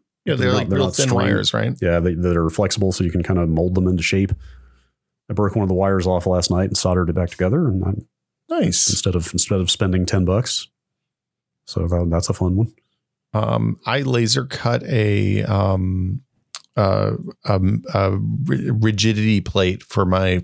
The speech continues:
Speaker 1: faucet to keep it from wobbling 'cause it was not designed to go on a stainless steel sink.
Speaker 2: Nice.
Speaker 1: So that was pretty good. I,
Speaker 2: That's
Speaker 1: I
Speaker 2: cool.
Speaker 1: literally took the picture.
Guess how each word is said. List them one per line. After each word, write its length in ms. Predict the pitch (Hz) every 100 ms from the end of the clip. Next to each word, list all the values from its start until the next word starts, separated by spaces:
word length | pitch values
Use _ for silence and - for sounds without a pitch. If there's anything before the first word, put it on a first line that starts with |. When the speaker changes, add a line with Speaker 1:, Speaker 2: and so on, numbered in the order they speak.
| -
Speaker 1:
faucet 480 | 98 104 101 90 - -
to 100 | 101
keep 240 | - 117
it 80 | -
from 160 | - 90
wobbling 800 | 82 95 95 90 90 92 - 254
'cause 180 | - 87
it 80 | 90
was 300 | 92 87 104
not 480 | - 101 87 -
designed 460 | 107 92 87 90 85
to 180 | - 95
go 160 | 92 85
on 80 | 87
a 40 |
stainless 340 | - 98 90 87
steel 160 | 95
sink. 340 | 87 95 98 - _ _ _ _ _ _ -
Speaker 2:
Nice. 360 | 170 131 - - _
Speaker 1:
So 160 | - -
that 140 | 101
was 120 | - -
pretty 200 | 98 98
good. 320 | 95 98 101
I, 80 | 104
Speaker 2:
That's 140 | 92 113
Speaker 1:
I 100 | 98
Speaker 2:
cool. 80 |
Speaker 1:
literally 280 | 104 104 104
took 180 | 92 107
the 60 | -
picture. 600 | 104 101 - 95 90 85